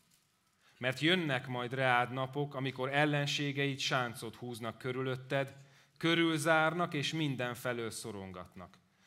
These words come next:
Földre tipornak téged és fiaidat, akik benned laknak, és nem hagynak belőled követ kövön,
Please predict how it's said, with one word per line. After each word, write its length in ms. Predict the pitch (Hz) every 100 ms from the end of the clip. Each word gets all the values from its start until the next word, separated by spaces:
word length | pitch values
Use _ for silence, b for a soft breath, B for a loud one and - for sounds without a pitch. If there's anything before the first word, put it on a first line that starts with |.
| b
Földre 480 | - 156 175 165 160
tipornak 640 | 160 147 143 135 131 131
téged 380 | - 143 135 113
és 200 | 110 -
fiaidat, 680 | 143 143 135 135 143 147 147
akik 320 | 110 107 95
benned 420 | 120 117 120 113
laknak, 460 | 123 113 135 131 - b b b b -
és 280 | 135 127
nem 240 | 156 160 127
hagynak 440 | 107 113 110 110
belőled 680 | 104 131 127 120 113 104 - _
követ 500 | - 143 123 110 -
kövön, 520 | - 147 117 113 104